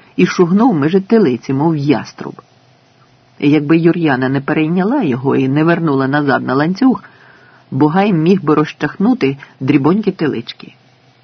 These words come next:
Але з тої хвилини у ній самій щось наче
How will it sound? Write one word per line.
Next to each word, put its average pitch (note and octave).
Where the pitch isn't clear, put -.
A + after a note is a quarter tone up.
Але C3
з -
тої C#3+
хвилини C#3
у D3+
ній D#3+
самій D#3+
щось C#3
наче C3+